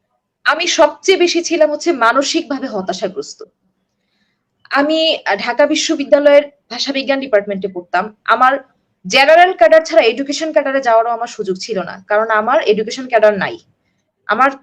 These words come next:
পেলে জেনারেল ক্যাডারে পেতে হবে, তার মানে আমাকে প্রথম তিনশো জনের মধ্যে থাকতে হবে সারা বাংলাদেশে। সাড়ে চার লাখ পরীক্ষার্থীর মধ্যে আমাকে তিনশো জনের মধ্যে থাকতে হবে, এবং এই তিনশো জনের মধ্যে থাকতে হলে আমাকে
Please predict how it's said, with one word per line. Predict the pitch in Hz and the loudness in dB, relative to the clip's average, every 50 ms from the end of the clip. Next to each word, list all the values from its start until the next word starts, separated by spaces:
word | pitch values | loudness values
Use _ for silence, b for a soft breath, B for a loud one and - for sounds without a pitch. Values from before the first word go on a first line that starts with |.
| _ _ _ | _ _ _
পেলে | 320 311 320 330 381 381 | 2 2 4 4 4 4
জেনারেল | - 277 247 240 240 240 240 226 | 4 4 4 4 4 2 2 2
ক্যাডারে | 247 214 214 202 208 | 4 4 4 4 2
পেতে | 196 208 190 185 220 | 2 0 -2 -2 -4
হবে, | 214 220 262 294 | -2 0 -2 0
তার | 285 254 233 220 | 2 0 0 0
মানে | 240 254 254 277 | -2 -4 0 0
আমাকে | 254 226 226 247 269 277 277 - 311 | 0 2 2 2 -2 -2 -2 -2 -4
প্রথম | 311 311 254 254 - 269 302 302 | -2 -2 -6 -6 -6 -6 -8 -4
তিনশো | 285 320 339 339 320 - - 349 | -2 -2 -2 -2 -2 0 2 4
জনের | - 311 302 294 285 | 4 6 6 4 2
মধ্যে | 262 226 196 190 185 | 2 0 -2 -2 -4
থাকতে | 190 185 185 _ 180 | -6 -8 -8 _ -8
হবে | 175 165 - - _ _ _ _ _ _ _ _ _ _ _ | -8 -8 -8 -8 _ _ _ _ _ _ _ _ _ _ _
সারা | - - 214 190 180 | -2 0 2 4 4
বাংলাদেশে। | 175 175 175 175 165 165 175 - 202 | 2 0 -2 -4 -6 -6 -6 -10 -10
সাড়ে | - 226 226 220 254 302 302 - - _ _ _ | -2 -2 0 4 4 2 2 0 -10 _ _ _
চার | - 294 262 262 | 2 2 2 4
লাখ | 285 302 311 330 320 - | 4 2 2 2 0 0
পরীক্ষার্থীর | 302 285 294 294 - - 311 311 311 320 330 320 | 0 0 0 -2 0 0 0 0 0 -6 -6 -4
মধ্যে | 294 285 - 339 | -4 2 4 4
আমাকে | 330 277 247 240 247 294 | 4 4 0 -2 -4 -4
তিনশো | 294 294 254 240 - 254 | -4 -4 -6 -6 -6 -2
জনের | 214 220 208 202 196 | 0 0 0 0 -2
মধ্যে | 185 180 202 | -2 -2 -4
থাকতে | 190 175 - - _ - | -6 -6 -8 -10 _ -12
হবে, | - - - - - b b b b b b b b b b b b b b _ _ _ _ _ | -12 -12 -12 -18 -20 b b b b b b b b b b b b b b _ _ _ _ _
এবং | - 320 302 359 370 392 403 - - _ | 0 2 6 6 6 6 4 0 0 _
এই | 220 262 311 339 | 2 2 2 2
তিনশো | - 330 330 339 - - 349 311 | 0 -2 -2 -2 0 0 2 4
জনের | 330 320 339 339 330 | 4 4 4 2 2
মধ্যে | 330 320 320 370 | 0 2 2 0
থাকতে | 349 - 269 254 262 _ 330 | -2 -2 -8 -8 -2 _ 2
হলে | 330 349 359 370 | 2 4 4 4
আমাকে | 370 302 247 247 254 - - | 4 4 2 2 -2 -2 -4